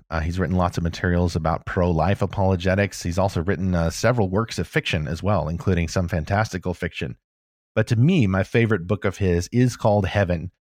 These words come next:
He wrote it in the two thousands. It's a big book, glorious hardcover, still in print, sold a bunch. And to me, I, I found it very readable. Alcorn hits just that sweet spot for me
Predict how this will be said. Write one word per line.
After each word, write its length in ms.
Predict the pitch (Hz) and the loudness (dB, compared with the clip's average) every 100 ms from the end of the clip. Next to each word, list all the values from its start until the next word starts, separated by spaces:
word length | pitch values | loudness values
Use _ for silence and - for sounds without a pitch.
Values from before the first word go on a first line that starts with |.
| _ - | _ -4
He 80 | 98 | 2
wrote 240 | 104 104 | 4 4
it 100 | 101 | 2
in 120 | 104 | 0
the 80 | 90 | 0
two 160 | - 98 | -2 2
thousands. 520 | 117 135 123 135 131 | 4 6 6 4 2
It's 160 | 104 92 | -2 -4
a 40 | |
big 300 | 85 104 131 | -2 -2 -2
book, 300 | 104 120 117 - _ | 2 4 4 0 _
glorious 400 | 107 143 143 123 | 0 4 4 4
hardcover, 560 | 110 101 104 98 98 95 | 2 2 2 2 2 0
still 260 | - 120 | 2 4
in 140 | 113 90 | 4 2
print, 360 | 98 95 92 - - | 0 0 0 -6 -16
sold 540 | - - 131 131 131 - | -6 2 4 6 4 0
a 80 | 85 | -4
bunch. 640 | 82 87 90 87 - - _ _ _ _ _ | -2 0 0 0 -6 -10 _ _ _ _ _
And 200 | 107 104 | -2 0
to 100 | - | 2
me, 680 | 104 113 113 113 82 98 92 | 4 4 6 4 2 -4 -2
I, 80 | 76 | -4
I 40 | |
found 220 | 98 110 104 | 0 0 0
it 80 | |
very 300 | 87 117 127 | 0 2 2
readable. 680 | 95 87 104 98 90 85 64 - _ _ _ | 2 2 2 2 0 -4 -6 -14 _ _ _
Alcorn 380 | 113 135 139 123 | 0 2 2 2
hits 400 | 98 120 117 - | 4 4 2 -2
just 240 | 110 156 | -2 0
that 160 | 151 - | 0 0
sweet 280 | - 123 - | 2 0 0
spot 280 | - 107 107 | 0 0 2
for 140 | 110 | 0
me 300 | 101 98 98 | 2 2 2